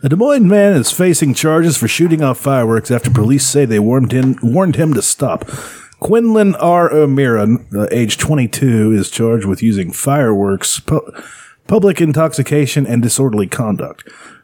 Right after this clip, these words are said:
Police received a noise complaint around four A M on Sunday, July third, twenty sixteen, when they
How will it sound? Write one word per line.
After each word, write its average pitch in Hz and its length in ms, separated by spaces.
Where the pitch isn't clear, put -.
Police 151 340
received 156 440
a 123 120
noise 165 320
complaint 156 420
around 135 280
four 170 260
A 151 220
M 151 160
on 120 120
Sunday, 139 400
July 120 320
third, 120 300
twenty 123 220
sixteen, 117 420
when 113 140
they 117 320